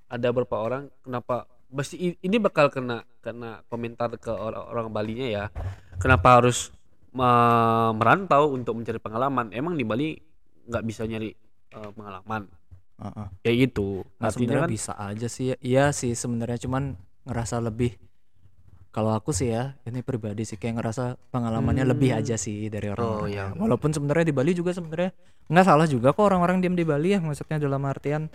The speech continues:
Speaker 1: Ya, nggak ada ma-, nggak ada
Speaker 2: Iya, nggak ada
Speaker 1: masalah.
Speaker 2: masalah
Speaker 1: Ya,
Speaker 2: kan.
Speaker 1: boleh-boleh
Speaker 2: Hmm,
Speaker 1: aja.
Speaker 2: boleh-boleh
Speaker 1: Mau
Speaker 2: aja.
Speaker 1: ambil keputusan
Speaker 2: Iya.
Speaker 1: tinggal di Bali juga, tapi pengalaman apa sih yang Ki dapatkan setelah ke Jakarta ini, Bro?
Speaker 2: Ngirit uang ya, harus ngirit uang di sini mah.
Speaker 1: Iya, iya.
Speaker 2: Iya nggak sih? Iya nggak sih?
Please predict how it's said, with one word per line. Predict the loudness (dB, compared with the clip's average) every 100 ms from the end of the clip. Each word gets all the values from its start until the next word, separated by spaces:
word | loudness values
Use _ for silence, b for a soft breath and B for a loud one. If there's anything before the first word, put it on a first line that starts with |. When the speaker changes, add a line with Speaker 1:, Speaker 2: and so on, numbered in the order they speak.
| -12
Speaker 1:
Ya, | 0 2
nggak | 4
ada |
ma-, | 4 4
nggak | 4
ada |
Speaker 2:
Iya, | 4
nggak |
ada | 6
Speaker 1:
masalah. | 10 12 12
Speaker 2:
masalah | 12 10
Speaker 1:
Ya, | 8
Speaker 2:
kan. | 8
Speaker 1:
boleh-boleh | 8 8 8
Speaker 2:
Hmm, | 8
Speaker 1:
aja. | 8 10
Speaker 2:
boleh-boleh | 8 8 8
Speaker 1:
Mau | 6
Speaker 2:
aja. | 6 4
Speaker 1:
ambil | 4 4
keputusan | 2 2 4
Speaker 2:
Iya. | 4
Speaker 1:
tinggal | 4 2
di | 4
Bali | 4 4
juga, | 4 2 2
tapi | 2 0 -2 b b b -10
pengalaman | 2 8 8 8
apa | 4 2
sih | 0
yang | -4 -4
Ki | -6 -4 -4 -6 -10 -12 -10
dapatkan | -8 -6 -6 -6 -6 -8 -12 -14
setelah | -6 -4 -4 -10
ke | -4
Jakarta | -2 -2 -4 -6
ini, | -8 -8
Bro? | -10 -12 -16 -10
Speaker 2:
Ngirit | 0 2 2
uang | 2 0
ya, | 0 -2 -10
harus | -6 -4 0
ngirit | 0 2
uang | 2 2
di | 4
sini | 2 0
mah. | 2 0
Speaker 1:
Iya, | 2 0
iya. | -2 -6
Speaker 2:
Iya | -4 -2
nggak | 4 4
sih? | 4 -2 -6 -20 -6
Iya | 0
nggak | 2 2
sih? | 0